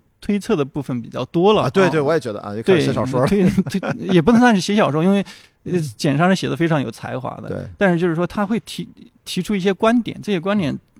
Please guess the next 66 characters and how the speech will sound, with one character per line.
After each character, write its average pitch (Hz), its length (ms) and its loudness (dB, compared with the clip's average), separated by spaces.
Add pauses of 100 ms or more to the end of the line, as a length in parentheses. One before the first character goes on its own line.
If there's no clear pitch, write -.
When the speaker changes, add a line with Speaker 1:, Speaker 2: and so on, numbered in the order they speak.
(160)
Speaker 1:
就 160 140 -6
是 135 60 -4
说 135 160 -6
是 151 300 -4
可 - 140 -4
以 185 80 -4
商 156 240 -4
榷 208 220 -6
的， 120 120 -6
Speaker 2:
哎， 123 60 -4
Speaker 1:
他 170 80 0
也 151 160 2
许 - 0 -
对， - 0 -
Speaker 2:
对， 175 80 0
对， 156 120 0
对， - 0 -
对， - 120 2
对。 131 100 -2
Speaker 1:
也 151 60 -2
许 139 120 -4
不 131 120 -8
对， 143 200 -2
我 131 100 -4
觉 160 100 -4
得 185 80 0
Speaker 2:
一 175 60 0
家 175 180 2
之 156 120 -2
言， 113 240 -2
Speaker 1:
只 180 100 4
要 240 120 8
能 190 140 6
提 226 220 2
出 214 200 2
来 131 160 4
就 170 140 4
很 135 160 -2
重 135 180 -6
要。 120 120 -10
Speaker 2:
啊。 113 80 -8
哎， - 100 -10
一 113 140 -4
家 117 160 -4
之 110 120 -10
言， 92 200 -12
对。 139 180 0
Speaker 1:
嗯。 120 220 -4 (260)
Speaker 2:
所 120 140 -6
以 185 40 -2
大 202 140 0
家 202 100 0
看 202 140 -2
那 190 60 0
本 135 80 -2
书 147 100 -6
也 117 120 -2
是， 113 240 -4
就 117 160 -8
是 98 100 -8
咱 92 160 -10
们 127 100 -8
就 127 120 -8
是， 95 60 -12 (360)
就 143 140 -6
是 117 60 -6